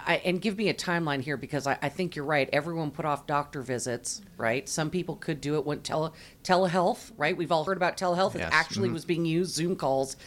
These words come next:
Speaker 1: and things. But for people who had, you're right, procedures that they thought, "Well,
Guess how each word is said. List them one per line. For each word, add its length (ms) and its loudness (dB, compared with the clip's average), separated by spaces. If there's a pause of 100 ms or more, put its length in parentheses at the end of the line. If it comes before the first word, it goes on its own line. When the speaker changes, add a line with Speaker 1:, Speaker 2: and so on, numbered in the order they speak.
(200)
Speaker 1:
and 160 -2
things. 240 0
But 140 -2
for 120 -4
people 440 -2
who 140 -2
had, 400 2 (260)
you're 140 0
right, 220 6
procedures 720 0
that 200 -2
they 100 0
thought, 320 2
"Well, 340 4